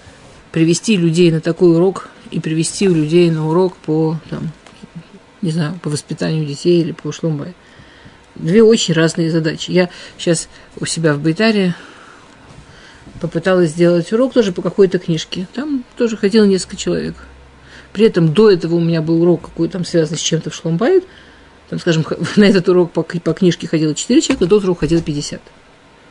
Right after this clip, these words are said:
Очень, м, очень трудно понять, почему сами по себе эти знания ценные. Говорит Шломо: «Уважай себя за то, что ты знаешь.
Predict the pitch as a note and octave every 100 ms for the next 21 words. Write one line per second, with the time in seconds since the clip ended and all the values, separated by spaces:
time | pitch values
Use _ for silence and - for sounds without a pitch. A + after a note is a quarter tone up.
0 | _ _ _ _ _ _ _ - - -
1 | - _ _ _ _ F3+ A3+ A#3 - F#3
2 | F3 - _ _ _ _ _ - _ _
3 | _ _ _ _ _ _ _ _ _ -
4 | E3+ - - _ _ - A#3+ - F#3+ F3
5 | F#3+ A#3+ A3 A#3+ G#3 F#3 F#3 A3 - F3
6 | - G3 G3+ - F#3+ F3+ F3 - F3 F3
7 | D#3+ D#3 F3+ E3+ D3+ - D3+ C#3 D#3 D#3
8 | _ _ _ _ _ _ _ _ _ _
9 | _ _ _ _ _ _ - - _ _
10 | _ - D3+ F#3 A3 - F3 A3 C4+ -
11 | _ _ _ - - - A3+ C4+ D4 C4
12 | G3 F#3 E3+ F#3+ - D#3+ D3 D3+ -